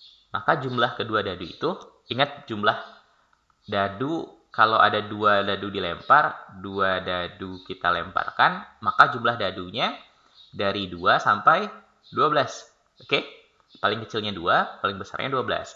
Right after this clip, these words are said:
Nah, kalau jumlahnya merupakan bilangan prima, berarti jumlahnya berapa aja? Dua, tiga, lima, tujuh, sama sebelas. Oke? Nah, yang jumlahnya dua,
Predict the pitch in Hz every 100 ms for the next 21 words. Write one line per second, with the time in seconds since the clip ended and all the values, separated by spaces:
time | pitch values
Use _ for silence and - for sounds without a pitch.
0 | _ _ _ _ 113 113 - 143 202 170
1 | 143 127 131 120 120 117 110 117 120 110
2 | 104 104 104 107 160 208 131 87 101 143
3 | - 101 160 156 131 143 160 135 135 160
4 | 151 147 - _ _ _ 80 80 87 87
5 | 80 - _ _ _ _ _ _ 90 85
6 | 85 85 110 143 170 - _ _ _ _
7 | _ - 92 87 90 139 208 - - _
8 | _ _ _ _ - _ _ - 95 104
9 | 143 190 - - - 120 196 - - -
10 | _ _ - 104 135 90 - - - _
11 | _ _ - 143 208 - _ _ _ _
12 | _ _ - _ _ _ _ - 127 143
13 | 139 139 175 226 220 131 87 76 110